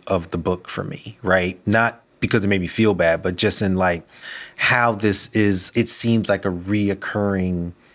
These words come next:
story, right? And it's that ownership of Black studies, I,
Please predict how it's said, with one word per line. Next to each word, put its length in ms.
story, 600
right? 500
And 140
it's 80
that 320
ownership 680
of 320
Black 260
studies, 500
I, 140